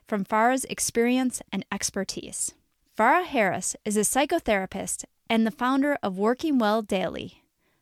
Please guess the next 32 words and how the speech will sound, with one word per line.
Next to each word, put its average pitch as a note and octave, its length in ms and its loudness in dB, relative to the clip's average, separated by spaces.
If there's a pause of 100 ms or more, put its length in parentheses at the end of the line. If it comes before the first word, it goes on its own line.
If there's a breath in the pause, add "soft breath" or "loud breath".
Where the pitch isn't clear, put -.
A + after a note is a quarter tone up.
a G#3+ 100 -2
company D#4+ 460 0
that C#4 240 0
approaches A3+ 600 -4 (100)
workplace C4 540 -2
belonging A#3+ 680 0
and F#3+ 160 -4
well-being F#3+ 540 0
from G3 220 -4
a F3+ 40 -6
clinical C#4+ 680 -2 (180)
and G#3+ 140 0
emotionally A#3+ 580 0
intelligent G3+ 680 -4
lens. - 480 -8 (360)
Farah D#4 280 4
has C#4 240 -4
helped G#3+ 320 -6
individuals B3 760 0 (120)
and G3+ 120 -2
Fortune B3 360 4
five B3 220 4
hundred A#3 280 -2
companies F3+ 500 -6
develop G3+ 440 -2
healthier D#4 480 -2
workplaces A3+ 800 -4
where A3+ 160 4
employees B3 480 2
want A#3+ 340 0
to G3 100 -4
stay - 460 -2